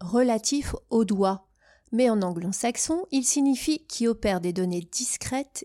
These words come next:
et non continues. Il vient en fait d'un ancien terme anglais d'arithmétique qui désignait les nombres inférieurs à dix,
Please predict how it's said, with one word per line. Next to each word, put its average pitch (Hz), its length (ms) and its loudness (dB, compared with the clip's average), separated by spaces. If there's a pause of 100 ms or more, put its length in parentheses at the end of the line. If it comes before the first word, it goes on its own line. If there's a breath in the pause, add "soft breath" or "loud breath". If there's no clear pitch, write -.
et 190 120 -2
non 196 340 -2
continues. 208 720 -6 (520)
Il 226 120 2
vient 254 240 -2
en 247 120 -2
fait - 500 -4
d'un 170 260 -4
ancien 240 320 0
terme 208 320 0
anglais 190 280 -2
d'arithmétique 226 840 -2 (420)
qui 233 120 0
désignait 233 460 2
les 247 120 4
nombres 240 280 2 (160)
inférieurs 233 540 0
à 180 100 0
dix, 262 400 0